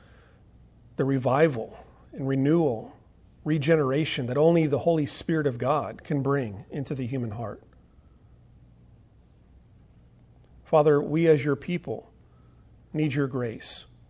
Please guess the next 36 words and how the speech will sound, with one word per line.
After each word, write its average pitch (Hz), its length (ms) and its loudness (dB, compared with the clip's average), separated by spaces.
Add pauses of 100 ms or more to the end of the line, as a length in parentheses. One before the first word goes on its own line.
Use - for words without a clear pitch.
(1000)
to 160 120 -4
listen 165 440 2
to - 100 -6
your 151 140 0
word 156 320 2
today, 127 340 -2
and 131 140 0
then 160 320 4 (260)
to 160 140 -2
not 170 160 6
only 170 240 6
listen, 147 480 0
to - 100 -8
not 170 200 2
just 156 200 -2
be 135 140 -2
hearers, 151 520 -2
but 139 220 -4
then 156 200 4
to - 100 -6
be 139 120 -4
doers, 127 500 0
to - 120 -8
put 170 180 0
into 151 160 2
practice 143 800 -2 (200)
what 143 240 -2
we 135 140 -4
hear. 139 420 -2 (420)
We 165 100 -2
need 156 160 2
your 143 100 0
grace 139 400 0
to 143 100 -6
do 151 160 -6
that. 113 260 -10